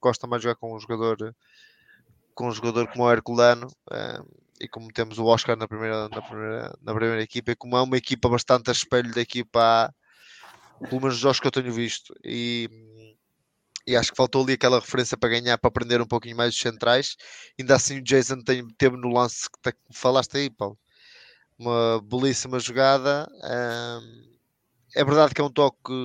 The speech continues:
subtil, um toque ligeiro, mas há um toque. E colocaram, eu digo isto, que se colocaram o vídeo árbitro na, na Liga três, nesta fase final, ahm, o vídeo árbitro é para ser utilizado.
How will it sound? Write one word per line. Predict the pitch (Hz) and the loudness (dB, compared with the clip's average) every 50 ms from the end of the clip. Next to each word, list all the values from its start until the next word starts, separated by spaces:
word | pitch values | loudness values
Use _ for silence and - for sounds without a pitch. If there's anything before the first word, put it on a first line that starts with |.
| 120 113 104 - | -8 -10 -12 -16
subtil, | - - - 135 120 - - - 127 135 143 147 143 135 127 | -14 -10 -10 -10 -10 -10 -8 -6 -4 -2 0 0 0 -2 -2
um | 131 | -4
toque | 117 - 131 - - | -4 -4 -4 -4 -4
ligeiro, | 127 127 113 104 - 127 135 139 143 135 135 - _ _ - - - - - - - _ _ | -6 -6 -4 -2 -2 0 0 0 0 -2 -6 -10 _ _ -20 -20 -20 -20 -20 -20 -20 _ _
mas | 175 185 | 2 6
há | 202 190 | 6 6
um | 160 127 | 6 4
toque. | - 127 127 143 165 - _ _ - - _ _ _ - - - - - - _ _ - - | 2 2 2 2 2 0 _ _ -20 -20 _ _ _ -20 -20 -20 -20 -20 -20 _ _ -10 -6
E | 123 127 127 127 127 123 120 120 120 - _ _ | -4 -2 -2 -2 -2 -2 -2 -4 -6 -8 _ _
colocaram, | - 147 147 143 - - 147 147 147 139 143 143 139 135 135 135 - | -4 -4 -2 0 4 6 8 8 8 6 4 0 -4 -10 -16 -16 -12
eu | - - 135 131 | -8 -6 -6 -4
digo | 123 135 127 131 | -6 -6 -6 -6
isto, | 131 117 - - - - - - | -4 -4 -6 -8 -12 -16 -20 -20
que | _ - | _ -16
se | - - - | -16 -16 -10
colocaram | - 143 143 135 - 151 156 156 156 151 | -6 -6 -6 -2 2 2 4 4 4 0
o | 135 | -2
vídeo | 123 139 135 135 139 123 120 | -4 -6 -6 -4 -2 0 0
árbitro | 117 117 113 107 113 110 _ - 113 | 0 -2 -2 -6 -12 -14 _ -18 -18
na, | 117 117 117 113 113 | -14 -12 -12 -10 -12
na | 110 107 110 | -12 -12 -12
Liga | 110 113 117 110 117 110 | -10 -10 -8 -6 -8 -8
três, | - - 113 110 107 110 113 - - - - _ _ _ _ _ _ _ _ _ _ _ _ - | -8 -8 -8 -8 -8 -8 -10 -14 -18 -18 -20 _ _ _ _ _ _ _ _ _ _ _ _ -10
nesta | 113 110 - - 113 | -8 -6 -4 -4 -4
fase | - - 117 113 104 - - | 0 0 0 0 0 -2 -6
final, | - 113 107 107 104 101 101 101 104 - _ _ _ _ _ - | -10 -10 -8 -8 -8 -8 -8 -10 -12 -16 _ _ _ _ _ -10
ahm, | - - - 110 110 110 107 104 101 107 - _ - - - - - - | -8 -6 -6 -6 -6 -8 -10 -12 -18 -20 -20 _ -20 -20 -20 -20 -20 -18
o | - 120 | -16 -14
vídeo | 120 135 123 123 120 | -10 -6 -2 2 2
árbitro | 123 120 - - 123 | 2 2 0 -2 -6
é | 113 | -4
para | 127 120 | -4 -6
ser | 110 - 127 | -4 -4 -6
utilizado. | 123 120 - 131 127 135 135 127 120 131 120 113 110 107 104 117 | -6 -6 -6 -6 -4 -4 -4 -2 0 2 4 4 2 0 -4 -10